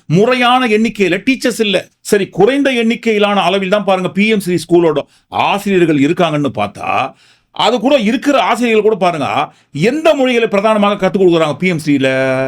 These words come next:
இவங்க சொல்ற இவ்வளவு மொழிகளை கத்துக் கொடுக்குறாங்களா என் இ பி மூலமாக நடத்துகின்ற அந்த பி எம் ஸ்ரீ ஸ்கூல்ல?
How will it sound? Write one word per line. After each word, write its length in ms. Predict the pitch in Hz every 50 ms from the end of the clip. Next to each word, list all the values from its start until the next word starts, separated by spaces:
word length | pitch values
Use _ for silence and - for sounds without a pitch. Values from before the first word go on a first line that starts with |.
| 131 131 131 - - -
இவங்க 300 | - 123 139 165 165 156 -
சொல்ற 240 | - 160 170 165 180
இவ்வளவு 440 | 170 156 147 147 139 165 170 165 147
மொழிகளை 360 | 139 143 170 202 208 196 160
கத்துக் 220 | 135 139 - 170 160
கொடுக்குறாங்களா 380 | 143 123 113 104 101 110 143 160 - _ _ _ _ _
என் 340 | 120 139 170 196 226 247
இ 100 | 262 269 269 220
பி 120 | - 254 247
மூலமாக 420 | 226 226 240 233 226 220 220 220 214
நடத்துகின்ற 460 | 202 202 208 196 208 202 202 185 185
அந்த 260 | 185 175 180 - - - - _
பி 140 | - 202 220
எம் 120 | 226 220
ஸ்ரீ 160 | 190 151 165 156 160 -
ஸ்கூல்ல? 260 | 151 147 131 127